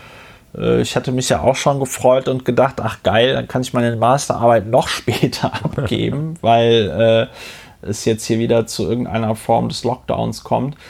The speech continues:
Ich habe heute auch, ähm, auf so mehreren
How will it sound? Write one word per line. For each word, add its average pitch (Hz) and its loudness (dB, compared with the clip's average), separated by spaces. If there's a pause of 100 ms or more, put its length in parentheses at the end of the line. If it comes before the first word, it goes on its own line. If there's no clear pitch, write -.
(280)
Ich - -4
habe 117 0
heute 123 2
auch, 123 2 (480)
ähm, 117 2 (380)
auf 107 0
so 123 -2
mehreren 113 2